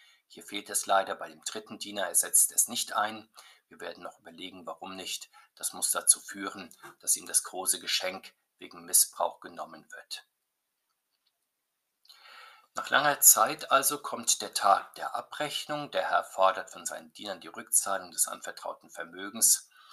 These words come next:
Der Herr Jesus beschreibt uns damit seinen großen Tag, an dem wir Rechenschaft ablegen müssen darüber, was wir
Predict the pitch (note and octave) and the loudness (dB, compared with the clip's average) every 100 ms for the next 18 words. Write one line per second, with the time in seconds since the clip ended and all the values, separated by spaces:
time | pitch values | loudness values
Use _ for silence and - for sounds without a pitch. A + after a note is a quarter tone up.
0 | - - - F#2+ F2+ G2 G2 - - - | -20 -20 -12 -8 -8 -4 0 0 0 0
1 | - F#2+ F#2 - - F2+ - E2 E2+ - | 2 0 0 -4 -2 -2 0 -2 -4 -12
2 | - - - - F#2+ G2 G2+ F2 F2 E2+ | -4 -2 -2 2 6 6 4 -10 -16 -16
3 | E2+ G2+ - G2 F#2+ - - - E2+ F2+ | -14 -12 -8 -6 -6 -6 -12 -12 -18 -2
4 | F2+ - E2 F2 F2+ F#2 F2+ F2 E2+ - | 4 4 4 2 2 0 -8 -4 -2 -2
5 | F#2+ F2+ | -4 -8